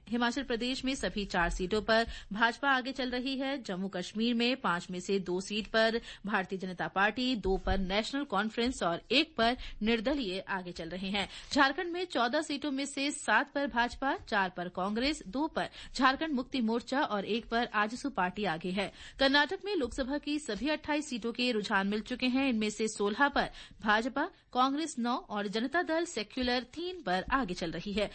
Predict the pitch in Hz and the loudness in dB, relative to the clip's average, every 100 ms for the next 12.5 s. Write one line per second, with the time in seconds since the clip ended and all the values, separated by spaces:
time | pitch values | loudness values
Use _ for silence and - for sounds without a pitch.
0 | - - 320 370 381 359 330 294 330 311 | -10 0 4 4 4 0 0 0 -2 -4
1 | 311 320 - 247 269 - 262 277 - 214 | -2 -2 -2 -2 -4 -4 -2 -2 0 0
2 | 226 240 233 220 220 202 190 190 196 254 | 2 0 2 2 2 0 -2 -2 0 2
3 | 247 220 240 247 254 247 262 294 214 190 | 2 0 -2 -2 -2 0 0 0 -2 -2
4 | 196 190 196 214 208 202 220 196 185 202 | -2 -6 -2 0 0 2 2 2 2 2
5 | 202 - 175 226 233 240 240 - - - | 0 -2 2 4 4 4 2 -4 -16 0
6 | 226 233 226 220 247 226 220 240 240 208 | 2 2 0 -2 -2 0 2 0 0 -2
7 | 226 208 208 202 208 - 220 208 254 330 | 0 0 2 0 0 0 0 0 0 0
8 | 254 196 196 190 180 196 196 196 202 202 | 0 -4 -4 -6 -2 0 0 -2 -4 -2
9 | 233 - 190 185 185 - 233 226 208 190 | -4 0 2 2 0 -4 -2 2 2 2
10 | 196 196 - - 311 302 302 214 214 214 | 0 -4 -8 0 0 2 0 2 0 -2
11 | 214 - - 302 - 170 - 202 202 170 | -4 -4 -2 -2 -4 -8 -2 2 2 0
12 | 170 156 185 208 208 | -6 -4 -2 0 0